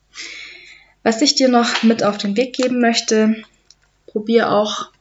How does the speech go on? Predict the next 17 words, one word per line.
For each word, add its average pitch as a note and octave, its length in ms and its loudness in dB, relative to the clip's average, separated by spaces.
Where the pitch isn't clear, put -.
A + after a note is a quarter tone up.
du A3+ 100 -4
mal G#3+ 200 2
zu G#3+ 140 -4
gucken, G#3+ 320 -6
was F#3+ 120 -2
stresst G#3+ 340 -4
dich A3 120 -6
denn G#3 160 -6
gerade, G3 640 -4
wo G#3 80 -2
kannst G#3 420 -2
du G3+ 60 -6
vielleicht G3 420 -4
ein F#3+ 80 -4
bisschen G3 340 -2
mehr F#3 120 -2
Leichtigkeit F#3+ 1040 -4